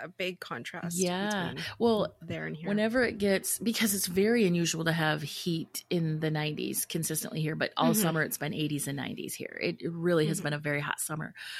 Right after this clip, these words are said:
Speaker 2: Um, but then I'll get mad and I'm like, "Why am I experiencing, I moved here so that I didn't experience this shit." And then I'll check, um, as if this is gonna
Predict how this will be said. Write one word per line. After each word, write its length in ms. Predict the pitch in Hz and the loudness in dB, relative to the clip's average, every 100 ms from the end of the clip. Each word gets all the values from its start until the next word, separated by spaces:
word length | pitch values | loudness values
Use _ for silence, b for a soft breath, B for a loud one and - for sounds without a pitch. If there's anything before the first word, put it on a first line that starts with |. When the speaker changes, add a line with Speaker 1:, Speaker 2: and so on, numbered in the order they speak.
| B - - | B -10 -4
Speaker 2:
Um, 280 | 160 104 - B - | -4 -4 -10 B -2
but 160 | 196 196 | 0 2
then 280 | 208 196 190 - - | 4 2 0 -4 0
I'll 200 | 175 175 | 2 2
get 220 | 170 - | 2 0
mad 380 | 165 156 190 214 | 0 0 0 0
and 100 | 190 | 0
I'm 100 | 180 | 0
like, 140 | 185 - | -2 -2
"Why 220 | 302 339 | 0 0
am 140 | 392 392 | 0 -2
I 140 | 403 | -2
experiencing, 840 | 392 - - 302 381 381 - 370 381 B - | 0 -2 0 2 2 2 0 -2 -2 B -4
I 180 | 233 381 | 0 2
moved 320 | 349 359 381 - | 2 2 0 0
here 180 | 339 | 0
so 180 | 320 330 320 | 2 0 2
that 40 | |
I 60 | 311 | 2
didn't 300 | 320 330 349 | 2 2 0
experience 680 | 330 - 294 302 330 330 | -2 -2 0 0 -2 -2
this 160 | 339 311 | -2 -2
shit." 300 | - - B B B - | -2 -4 B B B 0
And 100 | 139 | 2
then 100 | 101 | 4
I'll 100 | 92 | 4
check, 480 | - - - - - - - | 4 4 2 -6 -14 -16 -2
um, 460 | 170 156 160 - - - _ 170 | 0 0 -2 -4 -10 -20 _ 0
as 160 | 160 | 0
if 120 | 160 | 0
this 200 | - 160 | 0 -2
is 100 | 160 | 0
gonna 380 | 156 156 151 151 | 0 0 -2 -6